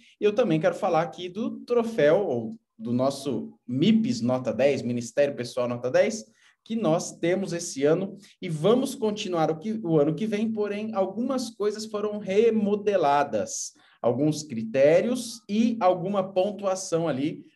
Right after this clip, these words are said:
mas continuaremos com o nosso nota dez do Ministério Pessoal, da Escola Sabatina,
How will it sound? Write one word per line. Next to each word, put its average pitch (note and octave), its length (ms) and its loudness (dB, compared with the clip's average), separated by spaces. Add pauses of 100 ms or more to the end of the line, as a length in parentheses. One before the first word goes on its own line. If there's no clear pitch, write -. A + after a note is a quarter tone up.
mas C#3 360 0
continuaremos C#3+ 840 0
com C#3+ 200 -2
o B2+ 40 -2
nosso C3+ 680 -2 (320)
nota D3+ 560 2
dez C3+ 280 2
do C#3 80 -10
Ministério C#3 560 -2
Pessoal, D#3 640 2
da A#2+ 80 -6
Escola C3+ 360 0
Sabatina, G3+ 760 -6